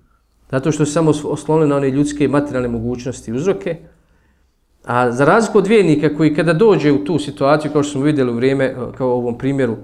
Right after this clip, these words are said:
hidžre poslanika alejhi salatu vesselam, kad više dođe u bezazlanu situaciju, onda dolazi do izražaja ovaj drugi faktor, a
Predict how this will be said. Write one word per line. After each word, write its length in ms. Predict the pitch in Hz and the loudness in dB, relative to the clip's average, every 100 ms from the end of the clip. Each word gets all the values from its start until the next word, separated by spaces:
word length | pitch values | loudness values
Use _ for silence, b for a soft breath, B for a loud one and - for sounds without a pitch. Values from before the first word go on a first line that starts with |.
| B B B B | B B B B
hidžre 380 | 143 143 131 | 2 4 2
poslanika 440 | 113 - 127 127 127 | -2 -4 -4 -2 -2
alejhi 160 | 117 | -2
salatu 320 | 110 117 117 147 | -4 -4 -4 -2
vesselam, 400 | 151 170 147 - B B B B _ | -2 -2 -4 -8 B B B B _
kad 160 | - 143 | -2 0
više 300 | 202 220 196 | 2 2 2
dođe 320 | 175 226 190 | 4 4 4
u 40 | 165 | 2
bezazlanu 560 | 196 214 185 180 170 | 2 2 2 2 0
situaciju, 680 | 160 156 160 156 196 226 220 | -2 -4 0 4 4 2 0
onda 120 | 196 | 0
dolazi 400 | 147 175 202 180 | 2 2 2 2
do 120 | 147 160 | 2 2
izražaja 520 | 196 180 143 147 147 | 2 2 2 2 4
ovaj 220 | 156 139 131 | 4 2 2
drugi 360 | 202 196 160 | 0 2 0
faktor, 460 | - 151 147 - | 0 0 0 -4
a 60 | 117 | -6